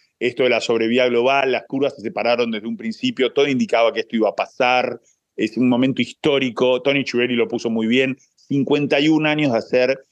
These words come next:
estudios en adyuvancia en cáncer de riñón, doce mil pacientes randomizados en estudio de adyuvancia en cáncer de riñón,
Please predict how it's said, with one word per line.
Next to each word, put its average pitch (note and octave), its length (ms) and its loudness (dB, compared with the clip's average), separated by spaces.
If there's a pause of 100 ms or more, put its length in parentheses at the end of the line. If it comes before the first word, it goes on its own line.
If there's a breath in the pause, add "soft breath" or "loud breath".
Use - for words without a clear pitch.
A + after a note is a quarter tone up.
(120)
estudios B2+ 460 0
en A2 80 0
adyuvancia A2+ 480 0
en A2+ 80 -2
cáncer A#2 340 -2
de G#2+ 80 2
riñón, A#2 380 0
doce C#3 260 -2
mil D#3+ 280 -8
pacientes B2+ 560 -2
randomizados A2+ 760 0 (300 soft breath)
en G#2+ 120 -2
estudio A#2+ 280 0
de A2+ 60 2
adyuvancia A2+ 480 0
en A2 80 -2
cáncer A2+ 300 0
de - 20 0
riñón, A#2 360 -2